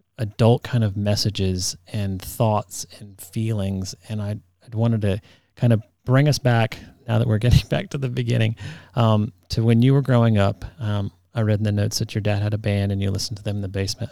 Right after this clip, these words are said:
and that was super cool. Just kind of maybe walk us through that part, 'cause I think that was probably where your songwriting, mm,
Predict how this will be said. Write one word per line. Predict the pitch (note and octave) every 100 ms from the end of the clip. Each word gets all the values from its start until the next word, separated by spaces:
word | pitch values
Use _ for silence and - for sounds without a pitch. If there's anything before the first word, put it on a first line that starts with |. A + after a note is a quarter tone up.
| _
and | A#2+ G2+
that | G#2
was | A2 G2+ - -
super | - A#2+ -
cool. | G#2+ - G#2
Just | G#2 - - - - - -
kind | C#3
of | C#3 A#2+ - _
maybe | C#3+ D#3
walk | A#2 A#2
us | C3
through | - C3+ C3 A#2+ -
that | A#2 A2 A2+ C#3 -
part, | C3+ C3+
'cause | A#2
I | A2+
think | - A#2+
that | A#2
was | -
probably | A#2+ A2 G#2 G#2+
where | G#2 G#2+
your | G2+
songwriting, | G2 A#2 G#2+ G#2 G2+ G2 F#2+ F#2+ F#2 - _ _ -
mm, | A#2 G2+ F#2